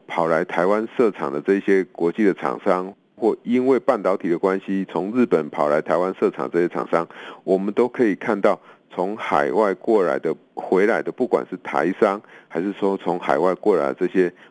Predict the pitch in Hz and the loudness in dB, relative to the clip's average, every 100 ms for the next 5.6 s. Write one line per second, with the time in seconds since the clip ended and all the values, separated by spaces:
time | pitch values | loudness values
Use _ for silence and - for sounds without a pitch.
0 | _ 113 95 - 95 92 - _ - 104 | _ 0 2 0 -2 -4 -10 _ -10 -6
1 | 98 78 104 85 73 - 80 80 95 110 | -4 0 2 2 0 -2 0 2 2 0
2 | 110 98 - 80 85 90 90 95 92 - | 0 -4 -2 -2 -2 -4 -4 0 0 -2
3 | _ 107 - 80 - - 67 - 92 - | _ -6 -6 -8 -10 -8 -8 -6 -4 0
4 | 85 - 78 78 87 80 - _ _ - | 0 -2 -8 -4 -2 -2 -4 _ _ -20
5 | - - _ - 143 117 | -20 -20 _ 0 2 2